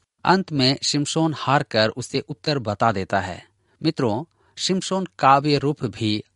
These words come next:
अच्छा बना लेता था। उसने उनसे कहा, "यदि तुम मेरी कलोर को हल में न जोतते, तो मेरी पहेली को कभी न बूझते।" अर्थात तुमने मेरी पत्नी से यह उत्तर पाया है। तब हम आगे देखते हैं न्यायों की पुस्तक के चौदह अध्याय और उसके उन्नीस पद में।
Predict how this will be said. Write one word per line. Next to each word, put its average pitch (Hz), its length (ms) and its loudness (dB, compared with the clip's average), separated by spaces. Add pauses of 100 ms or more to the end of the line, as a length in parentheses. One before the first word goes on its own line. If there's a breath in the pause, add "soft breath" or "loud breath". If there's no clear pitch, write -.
(160)
अच्छा 139 280 0
बना 110 260 0
लेता 95 280 -4
था। 90 300 -10 (200)
उसने 131 320 -4
उनसे 110 360 -8
कहा, 113 400 -2 (280 soft breath)
"यदि 160 240 4
तुम 185 200 4
मेरी 160 240 6
कलोर 135 400 4
को 139 180 2
हल 123 260 2
में 113 180 4
न 110 200 2
जोतते, 107 600 -2 (200 soft breath)
तो 120 100 6
मेरी 139 260 6
पहेली 120 360 2
को 117 160 -4
कभी 131 340 4
न 131 120 4
बूझते।" 95 540 -4 (160)
अर्थात 101 420 0 (360 loud breath)
तुमने 180 260 6
मेरी 160 200 4
पत्नी 113 380 2
से 107 160 0
यह 101 120 2
उत्तर 101 360 -2
पाया 92 300 2
है। 87 280 -10 (220)
तब 160 120 8
हम 170 200 0
आगे 113 240 2
देखते 113 300 -4
हैं 127 120 -4
न्यायों 104 300 -2
की 98 100 -12
पुस्तक - 360 -10
के 104 180 -10
चौदह 135 400 0
अध्याय 127 380 -4 (100)
और 104 180 2
उसके - 220 -6
उन्नीस 156 400 -4
पद 98 180 -2
में। 92 220 -10